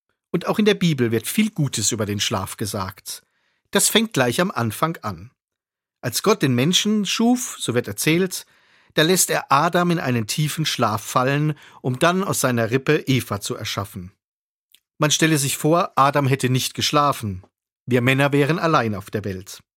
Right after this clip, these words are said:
Wie traurig wäre das. Und dann, viele bekannte Frauen und Männer aus der Bibel haben Gott im Schlaf reden gehört.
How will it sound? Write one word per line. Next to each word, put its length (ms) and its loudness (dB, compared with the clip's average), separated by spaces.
Wie 100 -2
traurig 540 -4
wäre 240 -8
das. 400 -10
Und 180 0
dann, 280 4
viele 260 4
bekannte 460 2
Frauen 400 2
und 160 0
Männer 240 2
aus 160 -2
der 120 2
Bibel 380 2
haben 280 2
Gott 200 0
im 120 -2
Schlaf 500 -2
reden 320 -2
gehört. 560 -8